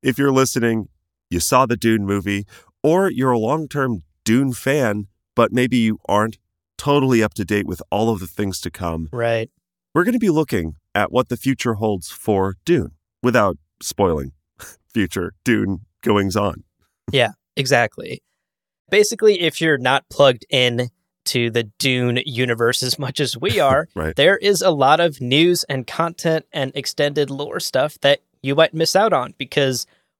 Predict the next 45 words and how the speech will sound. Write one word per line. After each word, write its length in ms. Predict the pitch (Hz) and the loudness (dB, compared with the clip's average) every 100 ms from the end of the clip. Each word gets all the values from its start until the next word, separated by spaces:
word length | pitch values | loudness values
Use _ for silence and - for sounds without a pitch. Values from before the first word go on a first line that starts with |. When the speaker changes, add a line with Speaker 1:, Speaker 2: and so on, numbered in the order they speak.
| - | -6
Speaker 2:
Warner 300 | 131 170 165 | 0 2 2
Brothers 520 | 160 156 151 - - _ - | 2 2 -2 -4 -12 _ -10
and 260 | 131 120 - | -6 -6 -4
the 100 | 151 135 | -4 -2
folks 420 | - 151 - - | 0 0 -2 -6
behind 380 | 165 143 151 151 | -4 -2 -2 -2
the 80 | |
Dune 260 | - 147 151 | -2 -2 -2
franchise 600 | - 160 156 170 160 156 | -2 -2 0 2 2 4
are 60 | 139 | 2
like, 200 | 120 - _ | 0 -4 _
Speaker 1:
<laughs> 100 | 139 | 0
Speaker 2:
"Wait 160 | 170 | 2
a 60 | 180 | 2
second, 380 | 131 117 120 - - - - | 0 0 -4 -4 -6 -4 -4
there's 140 | - 190 | -2 0
a 100 | 180 | 4
lot 200 | 151 151 | 6 4
of 80 | 147 | 4
money 240 | 147 147 | 4 2
to 140 | - | 2
be 140 | 147 139 | 2 4
made 260 | 151 202 | 6 4
here. 320 | 165 139 135 196 _ _ _ _ 190 | 4 4 4 0 _ _ _ _ 2
Let's 180 | 202 | 4
get 180 | 220 185 | 2 4
that 220 | 214 185 | 4 2
bag." 460 | 196 214 196 117 - _ _ - | 2 2 2 -2 -14 _ _ -8
So 280 | - 147 135 | 2 4 4
Speaker 1:
<laughs> 160 | 123 - | 0 4
Speaker 2:
there's 260 | 175 180 | 4 4
a 100 | 170 | 0
ton 400 | - - 160 151 | -2 -2 0 0
of 240 | 147 143 - | 0 -4 -4
Dune 220 | 131 147 | -6 -4
stuff 360 | - 185 208 - | -2 -2 -4 -6
coming 280 | 151 143 139 | -4 -2 0
out 140 | 131 | 0
in 80 | 123 | -2
twenty 280 | - 135 123 | -4 -4 -4
twenty-two, 720 | - 120 113 - 190 175 165 160 | -4 -4 -4 -2 0 0 -2 -4
and 100 | 120 | -4
then, 100 | 113 | -6
of 120 | - | -6
course, 440 | 131 120 - - | -2 -2 -4 -12